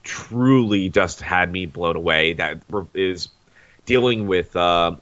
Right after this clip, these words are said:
kind of a little bit of working around the retelling of the origin, um, but in addition to, it's also done in the context of Bruce looking at the trophy, uh, well, the, his trophy room where it actually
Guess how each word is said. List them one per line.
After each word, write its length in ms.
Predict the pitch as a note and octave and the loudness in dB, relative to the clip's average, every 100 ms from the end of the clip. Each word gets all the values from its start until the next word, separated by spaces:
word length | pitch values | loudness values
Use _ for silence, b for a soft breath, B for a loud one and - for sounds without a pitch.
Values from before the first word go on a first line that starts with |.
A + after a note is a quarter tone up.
| _ | _
kind 220 | - G3 | 2 2
of 80 | D3+ | 4
a 60 | |
little 180 | C3+ B2+ | 2 4
bit 120 | B2+ | 4
of 100 | A#2+ | 2
working 260 | G2+ G#2+ G#2 | 0 -4 -2
around 300 | G2 F#2+ F#2 | 0 0 0
the 100 | F#2 | -2
retelling 560 | E2+ G2+ F#2+ G2 G2+ F2+ | -6 -6 -4 -2 -2 -2
of 80 | |
the 120 | D#2+ F2+ | -8 -4
origin, 540 | G#2 A2 F#2+ G#2+ G#2+ - | 0 0 2 -2 -2 0
um, 460 | E2+ E2+ E2 - - | 2 2 0 -8 -2
but 160 | G#2 G2 | 0 0
in 100 | G2+ | -2
addition 320 | F#2+ G2+ G2+ | -2 -4 -4
to, 160 | G#2+ F2+ | -4 -4
it's 160 | E2+ | -4
also 280 | F2+ F#2 - | -4 -2 -2
done 200 | F#2 F2 | 0 2
in 60 | E2+ | 0
the 80 | |
context 640 | - - E2 D#2+ D#2 - - B B B B | -4 0 0 0 -4 -6 -12 B B B B
of 140 | G2 | -2
Bruce 400 | - G#2 G2+ - - | 2 0 0 -2 -6
looking 380 | E2+ A#2 A#2 A#2 | 0 2 2 0
at 80 | F2 | 2
the 80 | G2 | 0
trophy, 680 | - - G#2 G2 F#2 E2 D2+ _ _ - | -2 4 4 4 0 -4 -6 _ _ 0
uh, 320 | F2+ F2 E2+ | 4 6 6
well, 160 | G#2 G#2 | 6 6
the, 140 | A2 | 4
his 400 | G2 G2 F#2+ F#2 | 2 -4 -4 -6
trophy 300 | - B2 - | -2 -2 -2
room 300 | F#2 F#2 E2+ | -4 -4 0
where 140 | F#2+ | 0
it 60 | - | 2
actually 480 | - F#2+ - G2 F2+ | 0 0 -2 -6 -6